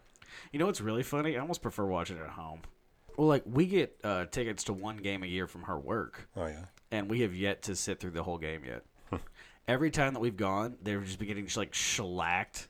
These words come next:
Speaker 2: Mm.
Speaker 1: Like, we'll be down by, like, five runs in the seventh inning. And so, like, me and her and her boss and whoever her boss brought with him,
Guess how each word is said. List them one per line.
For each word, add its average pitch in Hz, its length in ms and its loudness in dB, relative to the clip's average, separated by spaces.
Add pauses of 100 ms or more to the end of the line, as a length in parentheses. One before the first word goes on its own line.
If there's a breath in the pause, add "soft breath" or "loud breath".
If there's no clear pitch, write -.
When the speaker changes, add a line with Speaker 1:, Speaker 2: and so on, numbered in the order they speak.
(120)
Speaker 2:
Mm. 78 340 -4
Speaker 1:
Like, 92 120 -4
we'll 113 140 2
be 107 100 2
down 101 220 4
by, 98 80 2
like, 92 100 -2
five 92 460 0
runs 90 340 0
in 92 60 -8
the 95 100 -4
seventh 92 360 -2
inning. 95 300 -2
And 95 140 -10
so, 98 140 0
like, 92 220 -2
me 104 260 -2
and 107 100 -2
her 98 360 2
and 90 160 -4
her 92 120 0
boss 87 540 2
and 98 120 -4
whoever 95 320 0
her 90 120 -2
boss 87 320 0
brought 98 240 0
with 110 180 -2
him, 120 240 -2